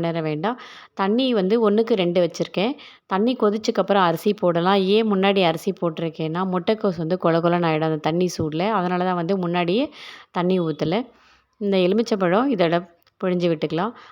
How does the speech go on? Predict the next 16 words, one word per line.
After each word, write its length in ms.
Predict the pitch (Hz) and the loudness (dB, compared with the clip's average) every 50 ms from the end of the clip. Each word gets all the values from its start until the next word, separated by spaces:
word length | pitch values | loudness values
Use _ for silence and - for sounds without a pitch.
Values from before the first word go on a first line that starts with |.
| - - - 170 | -12 -4 0 0
அரிசி 280 | 180 190 196 - 220 214 | 0 0 0 -2 -2 -2
வந்து 160 | 202 180 185 180 | 0 0 0 0
நல்லா 120 | 170 175 180 165 160 | 0 0 2 2 2
உடையாம 360 | 147 151 156 170 175 175 170 156 | 2 2 2 2 2 2 2 2
இருக்கும், 320 | 156 147 139 - 185 233 277 - - - - | 0 0 0 0 0 -2 -2 -4 -10 -10 -8
அதுக்காக 260 | 175 170 160 190 160 160 156 190 | -6 -4 -2 -2 -2 -2 0 0
தான் 120 | 214 226 226 220 | -2 0 0 -2
வந்து 180 | 175 170 208 254 240 196 | -2 0 0 0 2 2
லெமன் 260 | 165 165 175 175 160 | 2 2 2 2 2
போடுறோம். 340 | 175 160 151 151 165 208 254 - - _ _ _ _ _ _ _ _ _ _ _ _ _ _ _ _ _ _ 277 277 _ _ _ _ _ _ _ 640 640 _ 719 740 _ _ 403 _ _ _ _ _ _ _ _ _ _ _ _ _ _ _ _ _ _ _ _ _ _ _ _ _ _ _ _ _ _ - | 0 0 0 0 -2 -4 -4 -6 -12 _ _ _ _ _ _ _ _ _ _ _ _ _ _ _ _ _ _ _ _ _ _ _ _ _ _ _ _ _ _ _ _ _ _ _ _ _ _ _ _ _ _ _ _ _ _ _ _ _ _ _ _ _ _ _ _ _ _ _ _ _ _ _ _ _ -8
இப்போ 140 | 170 185 175 170 | -2 0 2 2
ஒண்ணுக்கு 280 | 170 180 190 196 196 180 175 | 2 2 2 0 0 -2 -2
ரெண்டு 180 | 160 156 180 233 277 277 - | -2 0 0 -2 0 0 -2
தண்ணி 180 | 170 165 175 175 | -2 0 0 -2
வச்சுக்கலாங்க. 460 | 165 160 - - - 160 160 160 175 202 208 190 | -2 -4 -6 -8 -6 -4 -4 -2 0 0 0 2
அந்த 180 | 175 175 180 | 2 2 2